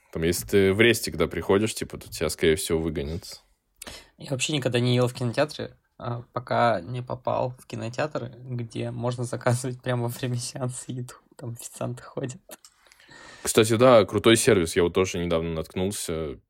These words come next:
Speaker 1: Прикольно, что можно Q R-код отсканировать, типа, нажать, что тебе надо, тебе принесут.
Speaker 2: Нет, а там прям нажимаешь кнопку, тебе официант приходит. <laughs> Просто в зал.
Speaker 1: <laughs> Чё за кинотеатр был такой?
Speaker 2: Он до сих пор есть, я серьёзно.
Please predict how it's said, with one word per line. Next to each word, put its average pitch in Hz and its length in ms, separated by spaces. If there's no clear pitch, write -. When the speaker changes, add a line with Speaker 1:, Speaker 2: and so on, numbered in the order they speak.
Speaker 1:
Прикольно, 87 480
что - 160
можно - 260
Q 85 200
R-код 85 220
отсканировать, 90 600
типа, 76 340
нажать, 80 400
что - 80
тебе - 160
надо, 87 180
тебе - 160
принесут. - 520
Speaker 2:
Нет, 135 320
а 120 40
там 143 240
прям 123 460
нажимаешь 139 400
кнопку, - 400
тебе 123 160
официант 127 340
приходит. - 540
<laughs> - 20
Просто - 340
в - 60
зал. 170 380
Speaker 1:
<laughs> 202 300
Чё - 300
за 156 100
кинотеатр 135 580
был 135 80
такой? 120 340
Speaker 2:
Он 120 80
до 113 80
сих 120 200
пор 135 160
есть, 123 280
я 123 60
серьёзно. 127 600